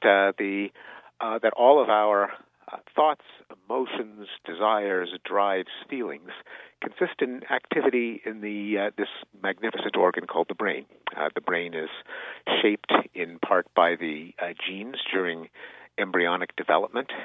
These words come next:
Uh, then, uh, as soon as it's active, begins to process information, environment, information from the five senses, information from the surrounding culture, from other people, and that the genes in turn, just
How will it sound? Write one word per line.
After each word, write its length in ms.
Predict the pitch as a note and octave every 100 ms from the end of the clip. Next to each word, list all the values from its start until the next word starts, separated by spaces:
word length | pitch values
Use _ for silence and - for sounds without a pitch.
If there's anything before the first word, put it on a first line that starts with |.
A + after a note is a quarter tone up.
| - _ - -
Uh, 340 | D#2+ D#2 D2+ -
then, 320 | F2 F2 E2+ _ _ -
uh, 220 | E2+ D2+
as 60 | - -
soon 120 | A#2
as 60 |
it's 140 | F#2 -
active, 360 | F#2+ A2 - -
begins 260 | - F#2+ - -
to 60 |
process 440 | - F#2 E2+ - -
information, 640 | G2 E2+ E2+ D#2 E2+ - D2+ - - - - _ _ _ _ -
environment, 540 | - F#2+ G2+ G#2 A2 - -
information 500 | - - D#2+ D#2 - -
from 140 | D#2+
the 80 | D2 -
five 240 | D#2+ D2 -
senses, 400 | - G2+ - G2 - - - - -
information 640 | G2 E2+ G2 D#2+ D#2+ D#2 D2+ D#2+
from 180 | D#2+ D#2 D#2
the 160 | D2 - -
surrounding 480 | D#2+ D#2 D#2 C#2+ C#2
culture, 460 | - F#2+ - F#2 F2 -
from 160 | E2 -
other 180 | -
people, 400 | - - - G2 - _ - - - - -
and 180 | G2+ G2+
that 120 | G2+
the 260 | A#2 G#2 G#2 _ -
genes 300 | D3+ G3+ G3
in 120 | F2+
turn, 340 | D#2 - D#2+ D3+
just 180 | -